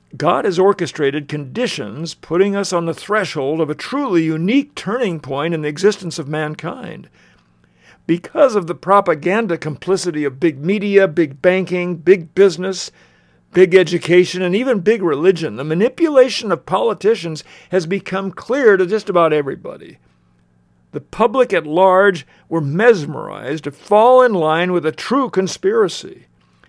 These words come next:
And then they fell for the lie that anyone who believed in conspiracy theories was stupid. Now, one of the really significant outcomes of the tidal wave of global mass mind control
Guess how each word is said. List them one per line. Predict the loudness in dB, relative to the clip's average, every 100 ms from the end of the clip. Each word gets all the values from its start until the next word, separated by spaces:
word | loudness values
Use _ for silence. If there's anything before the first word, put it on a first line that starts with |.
| _
And | 4
then | 4
they | 6 2
fell | 4 6 6
for | 2
the | 0
lie | 4 4 4 4
that | 2 0
anyone | 0 2 2 2
who | 0
believed | 0 4 6 4
in | 0 -6
conspiracy | -8 -8 2 6 8 6 0 -8
theories | -6 -6 -6 -6 -6
was | -8
stupid. | -6 -4 -6 -6 -14 _ _ _ _ _ _ _ _ _ _ _
Now, | -2 2 2 2 0
one | -2 -2
of | -2
the | -2 0
really | 2 6 4
significant | 4 -4 -4 -4 -4 -6 -2
outcomes | -2 -2 -8 -8 -8
of | -8
the | -8
tidal | -6 -2 0 2 2
wave | 2 0
of | -4 -10
global | 0 6 8 8 2
mass | -2 -2 0 0 -4 -8
mind | 0 2 2 0
control | -2 -8 -8 -6 -4 -4 -6